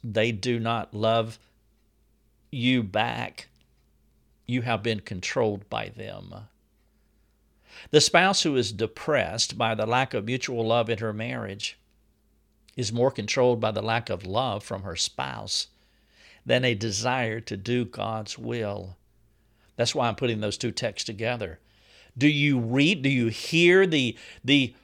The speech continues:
horrendous things that they did to Jesus? And do you also hear how he was so focused,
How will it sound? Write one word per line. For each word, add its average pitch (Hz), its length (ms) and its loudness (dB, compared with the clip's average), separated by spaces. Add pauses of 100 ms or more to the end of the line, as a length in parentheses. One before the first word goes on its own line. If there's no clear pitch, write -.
horrendous 180 760 8
things 127 380 4
that 117 140 -2
they 123 120 6
did 123 460 2
to 139 100 -2
Jesus? 117 720 -2 (1200)
And 113 180 0
do 113 60 2
you 110 140 2
also 113 400 2
hear 101 340 -4
how 101 220 -4
he 107 160 -4
was 92 220 -6
so - 280 -2
focused, - 580 -10